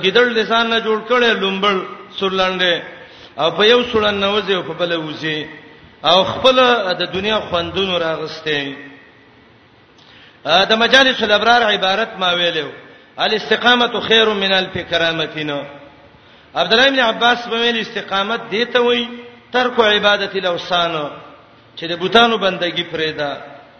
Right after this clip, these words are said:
مسلم کې یو حدیث ده، ا، سفیان ابن عبد الله وای زه د نبی رسول الله خواله ورلم، وای ما ته ویلې،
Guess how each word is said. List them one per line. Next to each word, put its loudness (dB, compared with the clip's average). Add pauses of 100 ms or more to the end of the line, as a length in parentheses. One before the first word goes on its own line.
(300)
مسلم 0
کې -2
یو 4
حدیث 2 (140)
ده، 0 (880)
ا، 2 (120)
سفیان 0
ابن -4
عبد -2
الله 2
وای 0 (400)
زه -8
د -4
نبی 2
رسول -2
الله 0 (100)
خواله 4
ورلم، -2 (840)
وای 0
ما 2
ته -2
ویلې، -2